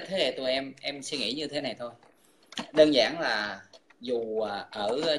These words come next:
chiến tuyến nào, dù ở mình theo một cái, à, quan điểm nào, thì đó là chuyện quan điểm của cá nhân của mỗi người. Còn riêng trên mình, mình có thể mình ngồi nhau, mình nói chuyện bằng mọi cái. Có thể ví dụ, à, giờ anh, anh chia sẻ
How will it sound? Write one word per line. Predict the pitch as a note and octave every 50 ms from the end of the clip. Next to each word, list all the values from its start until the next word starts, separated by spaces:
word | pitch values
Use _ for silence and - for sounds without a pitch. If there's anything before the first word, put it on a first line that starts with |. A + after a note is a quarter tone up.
| - -
chiến | F3 F3 F3
tuyến | F3+ F3+ F#3+ G3+
nào, | E3+ C3 A2+ G#2+ G#2+ G#2+ G#2+
dù | A2+ G#2+ G2+ F#2+
ở | - G2 G2+ G2+ G#2 A#2+ D#3 D#3+
mình | C#3+ A#2+ G#2+ G#2
theo | C3 C3+ B2+ C3 B2+
một | A#2 G#2+ G2+ G2+ - -
cái, | - A#2+ B2 C#3+ D#3 D#3+ D#3
à, | D3+ C#3 C#3 C3 B2+
quan | - C3+ B2+ B2+
điểm | A2 G2 A2+ D3
nào, | C#3+ A#2+ G2+ G2 - - - _ _ _ _ - D4 D4 C#4 - - - - -
thì | - A#2 A#2
đó | B2 C3+ E3+
là | E3+ B2+ A2 - - -
chuyện | G#2+ A3+ - - -
quan | C3+ B2+ A#2+
điểm | A2+ B2 D3
của | - - B2
cá | - D#3+ E3
nhân | E3 D#3 C3+ C3+
của | C3 - C3
mỗi | C3 B2 C#3
người. | C#3 C3 A#2+ A2 G#2 - - - _ -
Còn | - A#2 A#2 A#2
riêng | A#2+ D#3+ E3 D#3+ D#3 -
trên | E3+ D#3+ D3+
mình, | C3+ A#2 A2+ A#2
mình | A2+ A2+ A2
có | C3+ C#3
thể | A#2+ A2+ -
mình | - C3 A#2 A#2
ngồi | A#2 A2+ A2 A2 G#2+
nhau, | A#2+ B2+ B2+ B2+
mình | A#2+ G#2+
nói | A2+ C#3 D3+
chuyện | - - G2 G2 A2+ B2 A#2+ - -
bằng | - A2 G#2 G#2+ G#2+
mọi | G#2 G2 G2+ - -
cái. | A#2+ C3 D#3 F3+ -
Có | E3+
thể | - C3+ A2+ C3+ C#3+ C#3+
ví | C3 C3
dụ, | C#3 G#2+ G2
à, | F2 F#2 G2+ - B2+
giờ | A#2+ - - -
anh, | C#3 C3+ C3+ C3+ - - - - - -
anh | - D3+ D3
chia | D3+ D3+
sẻ | D3 - G#3